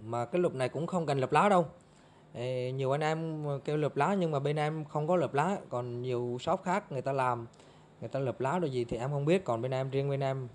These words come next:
đánh cái lục này không có lợp lá như trên màn ảnh nhỏ của anh em. Năm trăm năm mươi ngàn đồng bao ship. Thì bên em còn cung cấp thêm mẫu lòng hai mặt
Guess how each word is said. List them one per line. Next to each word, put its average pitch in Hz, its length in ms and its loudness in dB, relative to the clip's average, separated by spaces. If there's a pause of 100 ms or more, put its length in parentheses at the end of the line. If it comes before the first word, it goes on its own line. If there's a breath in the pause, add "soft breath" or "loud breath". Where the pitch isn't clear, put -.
(140)
đánh 156 260 -2
cái 180 120 2
lục 135 160 0
này 117 220 0
không 135 300 -4
có 165 100 2
lợp 131 180 0
lá 151 220 4 (220)
như 127 180 0
trên 131 200 -2
màn 113 140 -4
ảnh 127 140 -4
nhỏ 113 140 -2
của 147 80 0
anh 151 80 2
em. 147 140 0 (420 loud breath)
Năm 127 200 -2
trăm 143 200 0
năm 139 160 0
mươi 143 100 -2
ngàn 127 180 -2
đồng 120 220 0
bao 131 140 2
ship. 185 180 2 (1300 loud breath)
Thì 127 120 -2
bên 156 160 2
em 170 180 4
còn 143 180 4
cung 165 200 2
cấp - 220 2
thêm 170 200 4
mẫu 143 160 6
lòng 143 400 4
hai 170 200 4
mặt 165 200 4